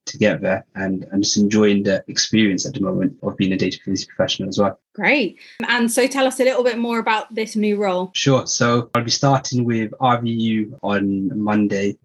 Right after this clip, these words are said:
Speaker 1: And R V U essentially is a company which owns Uswitch, and we've recently acquired Confused dot com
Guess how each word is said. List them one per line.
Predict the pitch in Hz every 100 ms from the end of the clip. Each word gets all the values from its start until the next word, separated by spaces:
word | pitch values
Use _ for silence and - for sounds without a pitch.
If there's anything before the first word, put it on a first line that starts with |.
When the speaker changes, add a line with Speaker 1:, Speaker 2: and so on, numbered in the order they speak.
| 104
Speaker 1:
And | 101 101 101
R | 95 113
V | 117
U | 113
essentially | - 110 - 104
is | 101
a |
company | 107 104 101
which | 101
owns | 98 101 98 -
Uswitch, | 110 110 - 107 104 - - _ _ -
and | 101 101
we've | 101 107
recently | 110 107 - 101 98
acquired | - 104 98 95 -
Confused | - 101 - 110 98
dot | 101 -
com | - 98 98 95